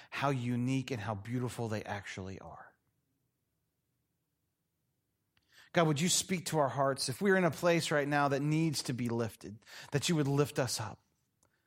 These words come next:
that this could be a place of leverage, a, a, a pivotal point where people are lifted into your kingdom, that they can be made new, that they can be washed clean, that they can have a fresh start.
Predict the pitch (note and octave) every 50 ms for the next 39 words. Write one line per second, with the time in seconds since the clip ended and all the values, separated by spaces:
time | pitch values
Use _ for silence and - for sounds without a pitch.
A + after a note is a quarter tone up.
0 | _ _ _ - - C#3 C#3 F3+ E3+ - - E3+ D3+ E3 E3 D3+ - - D#3+ D3+
1 | C#3 B2+ - C3 A#2 A#2+ C3 B2 A#2 G#2+ A2+ G#2 G2+ A#2+ G#2+ - - - - -
2 | - C3 C3 B2+ - - - - - - - _ - C#3 C3+ - - F3 E3+ D#3
3 | D#3+ D3+ B2 - - C3+ B2 G#2+ G2 F#2 - - _ _ _ _ _ _ _ _
4 | _ _ _ _ _ _ _ _ _ _ _ _ _ _ _ _ _ _ _ _
5 | _ _ - B2+ C3+ - F3+ F3 D3 E3 D#3+ D3 C#3+ D3 D#3+ D3+ - D3 C3 B2+
6 | B2+ A#2 - B2 A#2+ G#2+ - - A#2+ A2+ G2+ F#2 E2+ E2 F#2 - _ _ _ _
7 | _ _ _ _ _ _ _ _ _ _ _ _ _ _ _ _ _ _ _ _
8 | _ _ _ _ - C#3 C3 C3+ E3+ D#3+ D#3 D#3 D#3 D3+ C#3 C#3+ C3+ B2+ A#2+ C3+
9 | D3 D3+ D3 C#3 C3 B2 B2+ B2+ A#2+ A#2 C#3+ C#3+ C3+ C#3 B2+ A#2+ B2 A#2 A2+ B2+
10 | C3 B2 A#2 - - - - D3+ C#3+ C3 A#2+ A2+ A2+ A2+ D3 C3+ C#3+ C3 B2+ A#2
11 | A2 G2+ - - C3 A#2+ A2+ - - - - - - -